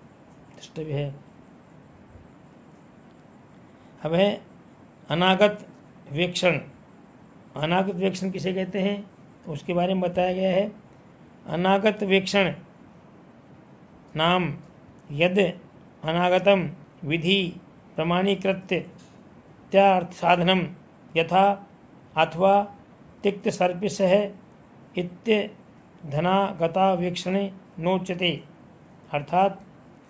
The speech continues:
जो अनागत विधि को प्रमाणीकृत करके अर्थ की सिद्धि की जाती है वह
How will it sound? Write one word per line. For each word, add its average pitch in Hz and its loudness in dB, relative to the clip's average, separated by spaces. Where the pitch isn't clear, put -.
जो 180 2
अनागत 180 0
विधि 190 -2
को 196 0
प्रमाणीकृत 190 -2
करके 185 -2
अर्थ 175 -4
की 208 0
सिद्धि 170 -6
की 175 -6
जाती 180 -4
है 180 -2
वह 175 0